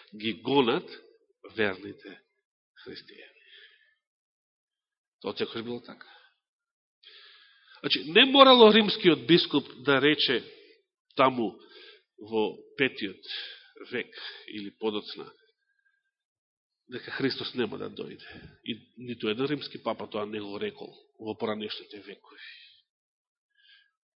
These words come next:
Ниту во своето срце не го кажувал.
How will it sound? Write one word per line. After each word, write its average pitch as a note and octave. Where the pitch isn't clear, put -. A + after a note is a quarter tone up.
Ниту B2+
во A2+
своето C3
срце B2
не F#3
го D#3+
кажувал. G#2